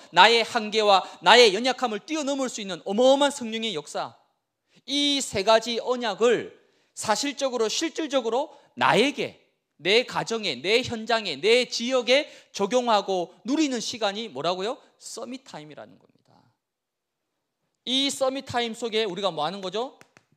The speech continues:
집중하는 거예요, 집중. 어디에 집중합니까?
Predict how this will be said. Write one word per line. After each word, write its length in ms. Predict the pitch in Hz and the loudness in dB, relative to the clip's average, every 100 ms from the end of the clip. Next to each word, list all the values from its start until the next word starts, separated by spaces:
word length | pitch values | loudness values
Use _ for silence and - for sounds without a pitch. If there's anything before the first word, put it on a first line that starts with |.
| _ | _
집중하는 640 | 269 - - 269 214 156 | -16 -14 -12 -10 -8 -10
거예요, 140 | 113 110 | -14 -18
집중. 480 | - _ 139 117 _ | -20 _ -20 -20 _
어디에 300 | 160 180 277 | -2 2 0
집중합니까? 680 | 247 - 214 170 147 113 101 | 0 -6 -4 -4 -4 -8 -10